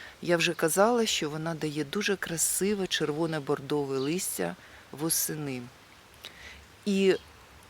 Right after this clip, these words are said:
росте ледве-ледве. Різати тому не раджу, тому що дочекатися прироста може не вдасться. Тому що дуже-дуже повільна рослина,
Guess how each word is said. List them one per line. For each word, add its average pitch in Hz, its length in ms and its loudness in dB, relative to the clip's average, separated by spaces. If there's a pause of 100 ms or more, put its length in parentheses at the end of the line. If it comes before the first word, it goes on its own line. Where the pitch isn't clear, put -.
(100)
росте 196 440 4
ледве-ледве. 170 920 2 (180)
Різати 156 540 0
тому 147 400 -2
не 156 140 0
раджу, 220 500 4
тому 156 300 -4
що 170 400 -2 (100)
дочекатися 156 960 0 (540)
прироста 208 760 4 (2000)
може 156 300 0
не 175 140 0
вдасться. 139 600 -2 (420)
Тому 160 220 -4
що 196 140 -4 (160)
дуже-дуже 185 800 0
повільна 143 640 -6
рослина, 220 680 0